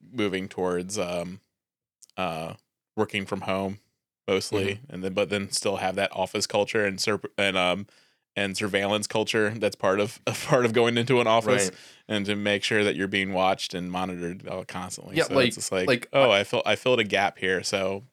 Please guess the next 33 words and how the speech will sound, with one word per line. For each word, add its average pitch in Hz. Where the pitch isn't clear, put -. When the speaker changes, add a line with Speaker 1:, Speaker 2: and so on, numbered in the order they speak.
Speaker 1:
so 110
you, 101
like, 95
people 110
can 101
still 98
show 101
up -
to -
work 95
and 92
still 101
have 95
a 90
boss. 98
Like, 92
even 160
worse 117
now, 98
because 98
then, 147
<laughs> -
like, 131
you 120
know, 110
there's 104
probably, 113
like, 104
every 113
single 104
action's 98
being 98
recorded 95